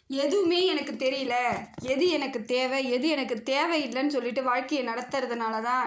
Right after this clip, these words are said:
நிறைய இடத்துல நீங்க தோல்விகளை மட்டுமே சந்திக்கிறீங்க. வெற்றி எப்படி கிடைக்கும்? எதையாவது ஒண்ணை பிடிச்சிக்கிட்டு கயிறு, அப்படியே கயிறு மாதிரி பிடிச்சிக்கிட்டு ஏறினா தானே மேலே ஏற, எழும்ப முடியும்.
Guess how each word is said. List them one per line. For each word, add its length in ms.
நிறைய 380
இடத்துல 300
நீங்க 300
தோல்விகளை 600
மட்டுமே 460
சந்திக்கிறீங்க. 540
வெற்றி 360
எப்படி 280
கிடைக்கும்? 520
எதையாவது 560
ஒண்ணை 220
பிடிச்சிக்கிட்டு 580
கயிறு, 400
அப்படியே 320
கயிறு 340
மாதிரி 300
பிடிச்சிக்கிட்டு 480
ஏறினா 320
தானே 260
மேலே 300
ஏற, 160
எழும்ப 300
முடியும். 520